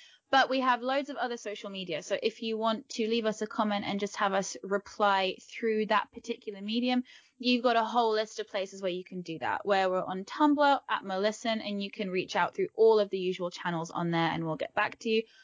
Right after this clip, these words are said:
Twitter, same goes for that. We are Merlisten, and we will respond to you via Twitter if you want to live tweet through the episodes or just get in touch with us. We will reply. You can email us, and I have the email written in front of me so I can say it. <laughs>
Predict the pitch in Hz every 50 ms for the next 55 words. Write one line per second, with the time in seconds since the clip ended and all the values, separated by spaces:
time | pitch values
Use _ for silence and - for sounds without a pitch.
0 | _ _ _ - - - 320 320 311 - 320 311 302 311 302 - _ _ _ _
1 | _ _ - - 240 220 208 202 196 190 190 - - 196 202 202 196 - - 190
2 | 185 185 175 175 175 175 170 175 208 247 254 - - 262 254 247 247 - 202 196
3 | 190 185 180 175 170 160 170 185 - - 202 185 175 175 175 - 185 180 175 180
4 | 170 170 165 - - 185 185 185 - 185 - - 196 185 - - 185 185 175 175
5 | 170 - - - - 185 175 175 170 170 170 - _ _ - - 185 180 190 196
6 | 196 196 196 196 190 190 - 190 - - _ - - - 208 208 202 180 185 -
7 | _ _ _ - 202 196 190 190 190 202 196 - 208 - - 208 202 202 190 196
8 | 185 180 - 185 180 - - _ - 190 - 180 190 - - - - - - 185
9 | 180 180 180 180 - - 180 170 165 160 160 165 170 - - 233 220 233 254 269
10 | 269 - - - - - _ _ _ - 233 247 - 277 254 - 262 294 330 330
11 | 311 302 294 285 269 269 - 277 262 262 277 269 - 302 320 311 269 302 269 277
12 | 320 330 330 320 302 294 320 370 349 - 285 262 254 254 - - 392 427 415 381
13 | - 349 339 330 349 339 330 - - 294 277 294 359 370 339 - 285 269 269 -
14 | _ - 330 359 370 359 330 240 220 240 220 220 262 226 226 302 403 -